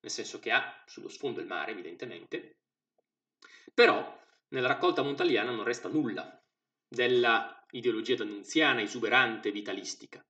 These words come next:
Se ci ricordiamo, D'Annunzio in Alcione cantava l'estate come la stagione in cui era possibile il panismo, in cui, cioè, si poteva raggiungere una totale sintonia,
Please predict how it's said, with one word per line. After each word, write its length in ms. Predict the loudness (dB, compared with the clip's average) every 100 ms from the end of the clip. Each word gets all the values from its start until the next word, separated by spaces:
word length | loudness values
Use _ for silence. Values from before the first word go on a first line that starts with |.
| _ _ _ _ _ _ _ _
Se 160 | -6 -2
ci 100 | -2
ricordiamo, 800 | 2 4 6 6 6 2 0 -4
D'Annunzio 560 | 0 2 2 -2 0
in 60 | 2
Alcione 720 | 0 0 0 0 -4 -6 -12 _ _ _ _ _
cantava 420 | 8 8 6 6
l'estate 420 | 2 2 0 0
come 220 | 2 2
la 100 | 2
stagione 680 | 0 -2 0 -2 -2 -10 _ _ _ _
in 220 | -2 -2
cui 420 | 0 0 0 2
era 180 | 2 4
possibile 460 | 2 -4 -4 -2 -2
il 120 | 0
panismo, 580 | -2 -4 -8 -14 -18 _ _ _ _ _ _ _ -4
in 200 | -2 0
cui, 440 | 0 4 4 4
cioè, 640 | -2 2 4 2 -2 -16 _ _ _ _ -20
si 260 | -12 -6 -2
poteva 340 | 0 0 4
raggiungere 760 | 4 4 0 -2 -2 -2 -4 -4
una 180 | -6 -4
totale 320 | 0 2 2
sintonia, 920 | 0 -6 -2 0 0 0 -2 -6 -14